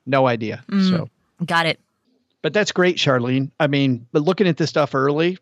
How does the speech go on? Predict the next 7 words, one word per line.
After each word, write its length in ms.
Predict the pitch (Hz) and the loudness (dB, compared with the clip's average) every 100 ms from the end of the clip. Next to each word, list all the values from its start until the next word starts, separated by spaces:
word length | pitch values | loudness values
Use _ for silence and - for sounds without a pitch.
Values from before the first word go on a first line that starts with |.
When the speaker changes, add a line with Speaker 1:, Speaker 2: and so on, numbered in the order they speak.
| - | -6
Speaker 1:
same 400 | - 156 151 - | 0 2 0 -2
as 260 | 143 120 - | -2 -2 0
with 280 | 135 131 123 | 0 0 0
Zoe, 340 | 139 127 170 - _ _ _ _ | 0 2 0 -4 _ _ _ _
these 260 | - 196 185 | -2 2 2
are 120 | 143 | 0
huge 760 | - - 185 190 214 208 - | -2 -4 0 2 2 2 -2